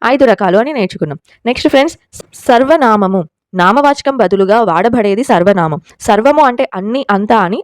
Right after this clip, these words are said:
అర్థం. సర్వనామము. నామవాచకం అంటే తెలుసుకున్నాం కదా, ఒక వ్యక్తి యొక్క పేర్లు గాని, గుణాన్ని గాని, వస్తువులను గాని తెలియజేసేవి నామవాచకాలు అనుకున్నాం. ఈ నామవాచకాలకు బదులుగా ఉపయోగించే వాటిని ఏమంటాం?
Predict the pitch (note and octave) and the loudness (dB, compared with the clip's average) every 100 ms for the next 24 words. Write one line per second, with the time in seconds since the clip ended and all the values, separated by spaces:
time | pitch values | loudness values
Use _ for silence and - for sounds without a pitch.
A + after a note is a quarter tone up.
0 | - C4 F3+ - - - - - G#3+ C4 | -2 -2 0 -2 -6 -20 -6 0 2 2
1 | C#4+ A3+ E3 - _ G#3 G#3 C#4 D4 - | 2 -2 -6 -14 _ 0 2 2 0 -2
2 | C#4 C4+ C#4+ C4 A#3+ - C4 B3+ B3+ A#3+ | -8 0 0 0 -2 -2 0 4 4 4
3 | A#3+ G#3 B3+ A#3+ B3 A#3 A3+ A3+ A3+ A3+ | 0 -4 -2 -2 0 2 4 4 2 2
4 | G3+ A3 A3+ A3 A3 G#3 F#3 - A3+ A3+ | 2 2 0 0 0 0 0 2 2 2
5 | A3+ G#3 A3 G#3 G#3+ A3 A3 C4+ G4+ _ | 0 0 0 2 2 2 2 0 -2 _
6 | - C#4+ C#4+ D#4+ C#4+ C#4 A#3 F3+ E3 E3 | -14 0 2 4 2 0 -4 -4 -4 -8
7 | D#3 _ - D#4 D4+ A3 D4 D4+ D4 D#4 | -10 _ -4 0 2 2 2 0 0 -2
8 | C#4 C4+ C#4 G#3+ F#3 A#3 G#3+ G3+ - _ | -4 -2 -2 0 2 2 4 0 -2 _
9 | - - A3 B3+ C4+ C4 C#4+ A#3+ A#3+ A#3+ | -20 -4 2 4 4 0 0 0 0 -4
10 | A#3 A3+ D#4+ | -6 -4 -6